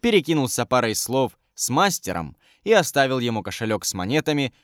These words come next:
в качестве взноса. Савелий ушёл сразу. Он направился к чёрному ходу во дворец, а по дороге неожиданно подумал: "Странно. Если вначале я намекал на женитьбу в шутку,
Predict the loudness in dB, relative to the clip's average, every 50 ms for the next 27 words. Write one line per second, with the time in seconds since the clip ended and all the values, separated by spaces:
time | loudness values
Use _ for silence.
0 | _ _ _ _ 0 0 0 0 -4 -8 -8 -4 -4 -4 -2 -2 -2 -2 -2 -2
1 | -2 -4 -8 -10 -14 _ _ _ _ _ _ _ _ _ -6 -2 0 0 2 2
2 | 2 2 2 2 2 2 0 -2 _ _ _ _ -4 -4 -2 0 0 0 0 0
3 | 0 2 2 2 2 2 -2 -10 -20 _ _ _ _ _ _ _ _ _ _ _
4 | 2 2 4 4 2 2 2 2 2 2 2 2 0 -2 -4 -6 -4 -2 -2 0
5 | 0 0 -2 -4 -4 -2 0 0 0 2 2 2 2 2 2 2 2 2 0 -2
6 | -4 -6 -8 -10 _ _ _ _ _ _ _ _ 0 2 2 0 0 0 0 2
7 | 2 2 0 0 -2 -6 -8 -10 _ _ _ _ -4 0 2 4 4 2 2 0
8 | -2 -2 -2 -2 -2 0 0 0 0 2 0 -2 -4 -6 -10 -14 _ _ _ _
9 | _ _ _ _ _ _ _ _ -6 -6 -6 -4 -2 0 0 0 0 0 -2 -4
10 | -8 -10 -14 _ _ _ _ _ _ _ _ _ -4 0 0 0 2 0 -2 0
11 | 0 0 0 0 0 0 2 2 2 2 2 2 0 0 0 -2 0 2 2 2
12 | 2 2 -2 -2 -2 -4 -2 -2 -2 -2 -2 -2 -4 -4 -4 -4 -2 -2 0 0
13 | -2 -4 -6 -6 -6 -6